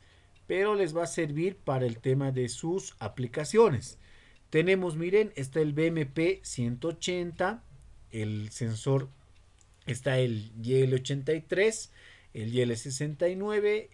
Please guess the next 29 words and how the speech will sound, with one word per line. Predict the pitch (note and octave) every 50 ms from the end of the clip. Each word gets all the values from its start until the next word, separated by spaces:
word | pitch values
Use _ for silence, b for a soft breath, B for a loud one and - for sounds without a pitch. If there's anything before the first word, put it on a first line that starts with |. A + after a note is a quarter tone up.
| _ -
el | B2+ A#2 A2 A#2+ B2
D | C3 B2+ B2 B2
S | B2+ B2+ - B2
dieciocho | A#2 A2+ A2+ A2 - B2+ B2+ - C3
B | B2 C#3+ C#3+
veinte | D3+ F3 F3+ F3 F3+ F3 D#3 - F#3 F#3+ G3+ G#3 D#3+
de | C3 A2+
temperatura | - - A#2+ A2 A2+ C3+ A#2+ A#2+ B2 A#2+ - - D#3+ D#3 C3+ C3+
también | - G#2+ G#2 A2 A#2+ C3
solo, | C3+ - E3 E3 D#3 D#3+ F#3 G#3+ A3 b b b b b b b b
el | - G#2+ A2 A#2 A#2
clock, | A#2 - - F3 F#3 G3+ G#3 A3+ A#3 A3+ - - - - - -
está | A#2+ A2+ - - D3
el | C#3+ D3
M | C#3+ C#3+ C#3 C#3 C3+ C3+
Q, | - D3+ D3+ C3+
que | - C3+
es | G#2+ - -
el | A2 G#2+
sensor | - B2+ A#2+ A#2+ B2 - C3 C3 C3
de | C3 C3+ C3+
gas, | D#3+ F3 F#3 F#3+ F#3+ - - - b b b b b b b
ya | - C3 B2+ C3
lo | C#3 C#3
hemos | C#3 C3+ B2+ B2 A#2+
visto, | C3 C3+ C3 C3+ - A2+
el | G2+ -
sensor | - A2 G#2+ G#2 - A#2+ A#2 A#2
ultrasónico, | A#2 A2+ A#2 - C3+ C3+ C3+ C3+ E3 F3 F3 E3+ E3+ E3 - G3 G#3 A3 A3